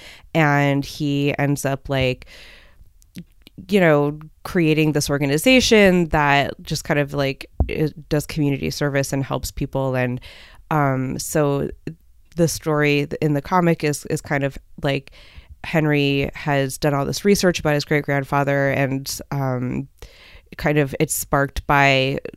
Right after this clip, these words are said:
this sort of current political climate and how his great-grandfather is still really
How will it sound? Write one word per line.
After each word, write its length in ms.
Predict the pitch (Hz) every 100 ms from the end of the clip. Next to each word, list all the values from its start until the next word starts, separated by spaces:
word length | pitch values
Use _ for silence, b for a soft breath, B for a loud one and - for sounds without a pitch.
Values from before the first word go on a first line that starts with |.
| - - - - - - - - - -
this 240 | - 156 139 -
sort 180 | - 156
of 80 | -
current 320 | - 156 143
political 420 | 160 143 139 147
climate 440 | - 139 135 135
and 160 | 139 135
how 180 | 135 139
his 220 | 147 127
great-grandfather 680 | - 131 139 131 131 131 131
is 120 | 131
still 200 | - 131
really 380 | 127 131 135